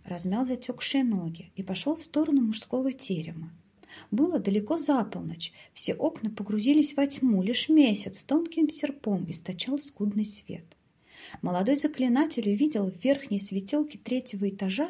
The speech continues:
женского терема что-то, от чего у него перехватило дух.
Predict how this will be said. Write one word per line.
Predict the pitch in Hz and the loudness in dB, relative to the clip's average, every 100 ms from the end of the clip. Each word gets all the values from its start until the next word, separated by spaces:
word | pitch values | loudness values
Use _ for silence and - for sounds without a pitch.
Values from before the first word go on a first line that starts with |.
| 269 | -4
женского | 196 233 220 - 208 | 0 0 0 -4 -6
терема | 226 226 202 175 165 165 - - - _ | -4 -2 0 -2 -6 -8 -14 -20 -20 _
что-то, | - - - 370 - - | -10 -4 -2 -2 -2 -10
от | 196 | -8
чего | - 220 302 | -6 2 6
у | |
него | 302 262 277 | 6 4 0
перехватило | - 262 - 247 - 262 262 | -4 -6 -6 -8 -4 0 0
дух. | 190 165 | 0 -4